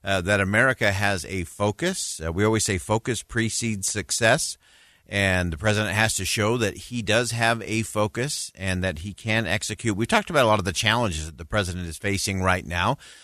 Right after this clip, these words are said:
Some of those are things that just happen in the life of a presidency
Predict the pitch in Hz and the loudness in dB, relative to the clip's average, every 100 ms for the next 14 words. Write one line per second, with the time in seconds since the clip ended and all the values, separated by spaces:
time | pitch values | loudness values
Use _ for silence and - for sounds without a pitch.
0 | _ - 131 135 120 123 127 - - - | _ -2 2 4 4 4 2 -2 -6 -6
1 | 98 101 101 95 85 _ _ _ - - | 2 4 6 4 0 _ _ _ -20 -4
2 | 117 113 110 92 107 - - 156 - 82 | 0 2 0 0 -2 0 4 4 2 -6
3 | 85 85 101 85 95 95 95 87 73 120 | -8 -8 -6 -2 0 0 -2 -6 0 0
4 | 92 87 76 - 85 90 | 0 -2 -4 -6 -6 -10